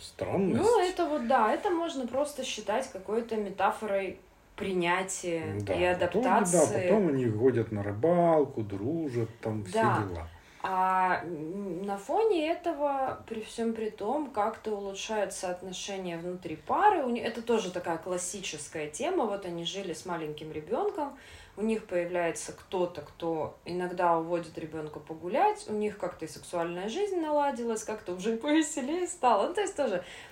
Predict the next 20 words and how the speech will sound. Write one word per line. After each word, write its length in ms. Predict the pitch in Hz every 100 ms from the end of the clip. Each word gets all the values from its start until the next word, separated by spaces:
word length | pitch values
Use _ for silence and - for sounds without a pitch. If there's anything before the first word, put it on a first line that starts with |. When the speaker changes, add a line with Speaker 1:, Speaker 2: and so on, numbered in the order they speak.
| 220 196
Speaker 2:
м, 340 | 220 214 202 202 - - - _ _ _ _ _ _ -
окей, 580 | 214 277 294 220 147 - -
ну, 180 | 175 175 -
мне 440 | 170 185 330 381 - _ _ -
понятно. 640 | 196 233 170 139 - 143
У 40 | 160
них 240 | 262 262
появилось 540 | 208 190 392 453 -
время 380 | 190 202 339 330
побыть 380 | 233 170 226 214
друг 220 | 175 185
с 100 | 170
другом. 500 | 151 175 165 143 117
Так 200 | 113 -
Speaker 1:
Мгм. 80 | 214
Speaker 2:
они 100 | 190
были 240 | 185 214 180
всё 180 | - 175
время 320 | 180 214 175
заняты 460 | 160 196 208 175